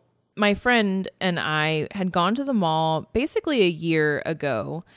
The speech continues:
and I, I kinda had some anxiety around it, and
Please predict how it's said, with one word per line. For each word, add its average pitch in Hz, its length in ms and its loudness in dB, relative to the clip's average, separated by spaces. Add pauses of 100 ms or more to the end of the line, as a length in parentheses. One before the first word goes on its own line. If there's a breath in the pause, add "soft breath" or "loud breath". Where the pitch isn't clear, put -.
(680 soft breath)
and 196 280 4
I, - 300 -4
I - 60 0
kinda 381 260 0
had 294 120 0
some 214 140 -4
anxiety 165 640 0
around 233 340 0
it, 330 260 -2 (720)
and 190 640 0